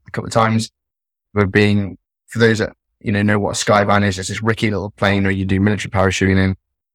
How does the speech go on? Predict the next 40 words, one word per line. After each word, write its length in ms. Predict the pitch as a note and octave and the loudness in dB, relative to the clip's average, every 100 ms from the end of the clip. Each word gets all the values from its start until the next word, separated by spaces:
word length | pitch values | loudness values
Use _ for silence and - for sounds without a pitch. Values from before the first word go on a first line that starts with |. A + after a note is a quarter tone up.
| _ - | _ -20
It 120 | - | -4
takes 300 | C3+ B2 - | -2 0 0
you 120 | A2 | 2
up 260 | G#2 G#2 - | 2 0 -2
and 240 | G2+ G2 - | -4 -4 -6
the 80 | |
back 340 | F#2 A#2+ - - | -4 -2 -4 -2
door 240 | A2+ G#2+ | 2 2
drops 340 | G#2 A2+ - - | 2 2 0 -2
down 320 | G#2+ G2+ G2+ | 2 2 2
and 100 | G2 | 2
you're 100 | G2+ | 0
stood 460 | - - - C#3 G2+ | -2 -2 0 0 0
there. 240 | F#2+ - - _ _ _ | -2 -4 -12 _ _ _
You're 160 | C3 C3 | -2 0
just 200 | C3+ - | 0 0
looking, 320 | C3 A#2+ A#2 | 0 0 0
you 100 | A2+ | 0
know, 160 | G#2 G2 | 0 -2
for 120 | C#3+ | 0
those 220 | C3 A#2+ | 0 0
experienced 560 | - D3+ - F3 D3 A#2+ | -2 -2 0 0 0 0
parachuters 500 | C3+ C3 A#2 C3 A2+ | 2 2 0 -4 -6
that 80 | A2 | -8
will 80 | A2 | -2
see 140 | A#2 | 0
this 140 | A2 | 0
will 80 | A2+ | 0
go, 180 | G#2 G2+ F#2+ _ _ _ _ _ A#2+ | 0 0 -4 _ _ _ _ _ 2
will 80 | |
understand 380 | C3+ C3+ - A#2+ | 4 4 4 2
the 40 | A#2 | 2
very 200 | A2+ A2 | 2 2
first 320 | - A#2+ A2 | 2 2 2
time 100 | A2 | 0
they 80 | G#2+ | 2
may 140 | G#2 | 2
have 120 | G2+ | 0
jumped, 300 | F#2+ G2+ F#2+ | 0 0 0
but 180 | G2+ F#2 | -2 -4